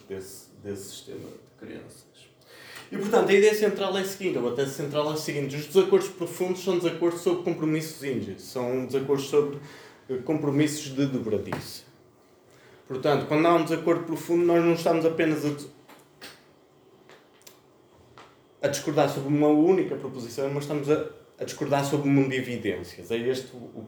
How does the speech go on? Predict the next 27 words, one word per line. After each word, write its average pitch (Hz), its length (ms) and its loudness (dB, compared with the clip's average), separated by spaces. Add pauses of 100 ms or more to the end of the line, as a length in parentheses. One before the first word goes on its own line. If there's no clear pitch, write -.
ponto. 90 320 -10 (180)
Estamos 113 280 -6
a, - 360 -6
a 117 60 0
discordar 120 480 0
sobre - 220 -8 (100)
todo 131 140 0
um 123 80 -4
conjunto 127 520 -4
de, 120 240 -8 (800)
de, 117 600 -2 (580)
de 147 140 2
mundo, 139 400 4
todo 139 180 2
um 127 80 0
conjunto 135 400 -4
de - 60 -18
proposições. 110 640 -4
Então, 220 300 4
o - 20 -4
que 220 80 6
é - 20 8
que 214 80 4
são 202 240 4
esses - 220 0
compromissos 160 720 0
índices? 104 680 -2